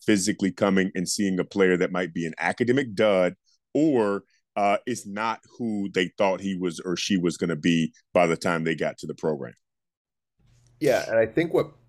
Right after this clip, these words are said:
Speaker 2: kids don't understand and, and families don't understand, college coaches want to talk to people. They want to recruit. They want the best. And there's a, there's an interesting paradox is that no matter how many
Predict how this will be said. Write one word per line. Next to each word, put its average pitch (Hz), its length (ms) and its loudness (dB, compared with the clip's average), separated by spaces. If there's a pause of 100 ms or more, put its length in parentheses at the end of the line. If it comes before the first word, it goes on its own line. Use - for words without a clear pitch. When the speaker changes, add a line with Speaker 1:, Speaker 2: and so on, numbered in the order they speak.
(100)
Speaker 2:
kids 123 260 -2
don't 107 180 0
understand 98 480 0
and, 80 200 -10
and 80 100 -8
families 110 340 0
don't 85 140 -4
understand, 82 480 -8 (600)
college 226 380 -2
coaches 117 440 4
want 85 460 -4
to 104 200 -8
talk - 380 -4
to 95 60 -6
people. 73 360 -12
They 107 220 0
want 92 460 -2
to 110 160 -4
recruit. 92 540 -4
They 98 120 2
want 120 360 0
the 98 140 2
best. - 540 0
And 90 280 -2 (360)
there's 113 400 4
a, 101 360 2 (640)
there's 117 160 2
an 127 80 2
interesting 143 400 0
paradox 113 580 2
is 92 100 -6
that 98 180 0
no 101 60 -2
matter 117 300 2
how 113 560 0 (420)
many 117 500 -2